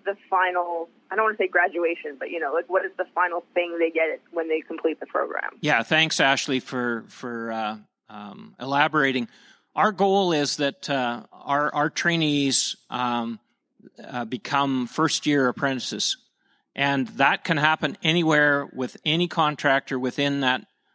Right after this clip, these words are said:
Speaker 2: that ninety-day period. If, if a contractor s-, says after three weeks, "Hey, we're, we're ready to go. We want, we want, uh, uh, this individual to be a permanent member of our team, and we're going to be putting them through first-year apprenticeship,"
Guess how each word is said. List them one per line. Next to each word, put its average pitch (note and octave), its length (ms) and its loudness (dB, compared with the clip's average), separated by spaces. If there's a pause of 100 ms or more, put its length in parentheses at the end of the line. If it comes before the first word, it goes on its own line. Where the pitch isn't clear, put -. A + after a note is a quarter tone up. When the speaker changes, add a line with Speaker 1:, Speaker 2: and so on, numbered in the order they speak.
Speaker 2:
that B2 160 0
ninety-day C3 560 0
period. B2 400 -4 (380)
If, C#3 420 -4
if C#3+ 300 -2
a A#2 140 -6
contractor D#3+ 640 0
s-, - 280 -6
says D3 360 0
after C3 500 0 (260)
three D#3+ 280 -2
weeks, D3+ 460 2 (120)
"Hey, D3+ 300 0
we're, C3+ 260 -4
we're F3 200 0
ready F3 280 2
to C#3+ 80 -4
go. D3+ 240 4
We D#3 160 2
want, D#3 280 2 (500)
we D3 160 -2
want, D#3 280 0 (140)
uh, C#3+ 60 2
uh, B2+ 640 0 (240)
this D#3 200 0
individual D3 600 2
to - 160 -8
be C3 420 2
a A#2+ 280 -2
permanent E3 400 -2
member D3+ 300 2
of B2+ 100 2
our D3 180 4
team, C#3+ 540 -2 (260)
and B2+ 260 -4
we're C#3 140 2
going C#3+ 220 2
to C3+ 60 0
be B2+ 120 0
putting C3+ 360 -2
them B2+ 200 -2
through C3+ 520 0
first-year C3+ 580 -4
apprenticeship," C#3 580 -2